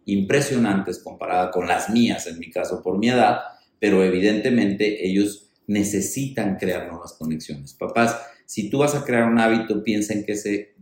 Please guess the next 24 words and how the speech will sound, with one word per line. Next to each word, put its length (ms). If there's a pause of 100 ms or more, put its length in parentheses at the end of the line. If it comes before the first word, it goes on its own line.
(180)
va 380
en 80
función 800
de 180
cómo 300
funciona 720
o 120
cómo 300
trabaja 580
nuestro 440
cerebro. 360 (460)
Y 180
no 160
tenemos 420
que 100
ser 180
expertos, 680
solo 360
podemos 400
entender 580 (340)
que 200
crear 240
el 160
hábito 640